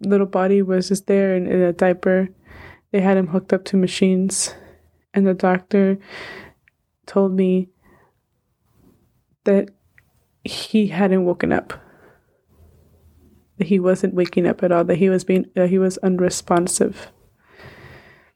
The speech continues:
And at this point, uh, being unresponsive for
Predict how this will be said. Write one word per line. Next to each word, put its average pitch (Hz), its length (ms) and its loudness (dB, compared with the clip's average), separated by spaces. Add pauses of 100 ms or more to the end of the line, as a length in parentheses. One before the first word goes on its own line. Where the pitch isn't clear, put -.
(800)
And 202 120 2
at 196 160 -2
this 208 220 0
point, 214 560 -2 (640)
uh, 214 60 -4
being 196 360 0
unresponsive 196 840 0
for 180 480 0